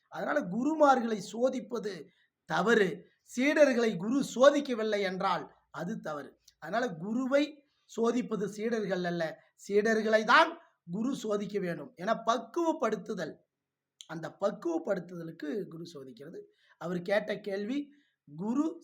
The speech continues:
சீடர்களை சோதிக்கிறது போல் சீடர்கள் குருவை சோதிக்கலாம்னா சோதிக்க கூடாது. குருவே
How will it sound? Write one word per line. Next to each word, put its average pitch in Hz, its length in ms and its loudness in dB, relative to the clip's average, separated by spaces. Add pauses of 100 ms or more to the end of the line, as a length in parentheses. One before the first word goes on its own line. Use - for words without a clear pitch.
சீடர்களை 214 540 -2
சோதிக்கிறது 180 520 -6
போல் 233 360 -2 (320)
சீடர்கள் 247 680 0
குருவை 233 380 -8
சோதிக்கலாம்னா 202 560 -10
சோதிக்க 185 440 -10
கூடாது. 180 600 -6 (560)
குருவே 208 460 -2